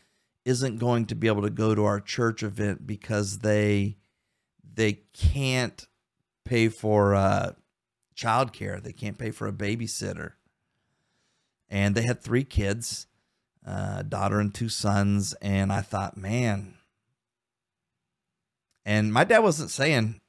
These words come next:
"Do this." He was just telling me that. Now, maybe in his back of his mind, he had that as a plan. <laughs> I don't know. Maybe he manipulated me.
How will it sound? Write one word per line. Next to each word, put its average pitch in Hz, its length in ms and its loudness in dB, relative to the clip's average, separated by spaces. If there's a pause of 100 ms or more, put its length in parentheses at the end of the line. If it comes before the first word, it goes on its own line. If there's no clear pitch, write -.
(140)
"Do 117 200 2
this." 107 220 0
He 135 100 0
was 175 120 -2
just - 200 -8
telling 117 320 0
me 104 100 -2
that. 98 380 -8 (640)
Now, 98 100 -4
maybe 110 240 0
in 104 60 2
his 95 140 -2
back 104 280 -2
of 95 80 -10
his 92 120 -6
mind, 101 260 -2
he 98 140 -2
had 98 200 -4
that 101 140 0
as 101 120 -6
a 101 60 -10
plan. 101 440 -4
<laughs> - 20 -20
I 131 80 4
don't 123 180 0
know. 113 120 2
Maybe 110 280 2
he 110 60 2
manipulated 104 800 0
me. 107 200 0